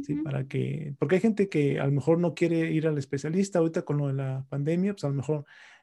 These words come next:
Speaker 1: no quiere ni pasar a ver. Bueno, es una opción, pero, eh, digo, a lo mejor puede ser temporal o de,
Speaker 2: Temporal.
Speaker 1: a mediano plazo, pero probablemente a largo plazo no sé qué tanto, qué tan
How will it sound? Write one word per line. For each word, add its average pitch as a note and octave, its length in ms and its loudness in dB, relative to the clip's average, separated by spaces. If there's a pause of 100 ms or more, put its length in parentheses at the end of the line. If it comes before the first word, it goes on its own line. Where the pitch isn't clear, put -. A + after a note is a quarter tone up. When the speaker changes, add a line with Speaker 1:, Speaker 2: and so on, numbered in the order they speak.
Speaker 1:
no D3 160 -2
quiere D#3 220 2
ni C#3 180 2
pasar C#3+ 360 -2
a C#3+ 80 0
ver. F#3+ 220 -2 (400)
Bueno, D#3 160 2
es D3 100 0
una F3+ 140 2
opción, F3+ 500 -2
pero, C#3+ 680 0
eh, A3+ 180 -12 (200)
digo, D#3+ 300 0 (220)
a F3 100 0
lo D#3+ 80 4
mejor A#3 280 0
puede A3+ 240 6
ser G#3 240 2
temporal D3+ 720 0 (340)
o - 120 2
de, A#3+ 120 4
Speaker 2:
Temporal. A#3 120 -2
Speaker 1:
a E3 120 0
mediano D3+ 440 4
plazo, D#3 540 -2
pero D#3+ 280 2
probablemente A#3 520 2
a G3+ 40 4
largo G#3 360 2
plazo E3 380 0
no F#3+ 160 2
sé F#3 260 -4
qué F#3 120 -4
tanto, F3 520 -6
qué D#3+ 120 -2
tan D#3+ 340 -2